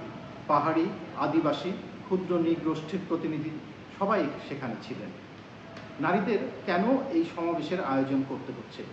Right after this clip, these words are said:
আমরা জানি যে সরকার ক্ষমতায় আসার পরে বিভিন্ন ধরনের সংস্কার কমিশন গঠন করেছেন এবং এই সংস্কার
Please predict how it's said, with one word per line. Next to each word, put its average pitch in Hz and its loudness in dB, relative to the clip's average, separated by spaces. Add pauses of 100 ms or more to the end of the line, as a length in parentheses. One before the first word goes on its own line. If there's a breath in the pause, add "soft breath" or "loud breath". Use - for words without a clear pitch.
(300)
আমরা 139 0
জানি 147 0 (420)
যে 160 -6
সরকার 156 0
ক্ষমতায় 147 0
আসার - -2
পরে 156 0
বিভিন্ন 160 -2
ধরনের 160 -2 (120)
সংস্কার 151 -2
কমিশন 135 0
গঠন 127 0
করেছেন 120 -4 (560)
এবং 190 4
এই 175 6
সংস্কার 196 2